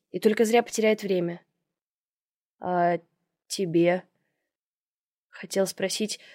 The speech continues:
как она относится, но чувствовал, что могу затронуть больную тему. «А я никогда не чувствовала,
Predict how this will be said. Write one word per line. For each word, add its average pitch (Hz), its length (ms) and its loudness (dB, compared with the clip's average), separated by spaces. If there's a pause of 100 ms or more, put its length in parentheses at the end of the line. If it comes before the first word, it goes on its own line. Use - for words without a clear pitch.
(180)
как 214 220 4
она 208 160 6
относится, 196 720 0
но 202 540 2 (300)
чувствовал, 202 520 0
что - 200 -4
могу 196 220 2
затронуть 214 460 4
больную 208 400 6
тему. 180 420 -2 (1160)
«А 196 120 -6
я 208 160 2
никогда 226 360 2
не 220 120 2
чувствовала, 196 600 -4